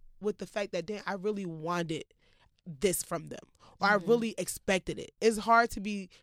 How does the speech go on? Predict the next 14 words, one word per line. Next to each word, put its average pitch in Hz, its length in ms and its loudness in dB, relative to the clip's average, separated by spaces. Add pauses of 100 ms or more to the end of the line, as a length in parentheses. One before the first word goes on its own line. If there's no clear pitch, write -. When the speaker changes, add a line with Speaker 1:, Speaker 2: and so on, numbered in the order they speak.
Speaker 1:
let 190 320 0
down. 175 480 0
You 214 140 4
know 240 60 6
what 240 80 4
I'm 254 40 -2
saying? 254 260 4
It's 262 140 4
easy 320 300 6
to 277 80 0
be, 165 100 -4 (160)
like, 240 140 6
if 233 80 2
Speaker 2:
Mm-hmm. 233 120 4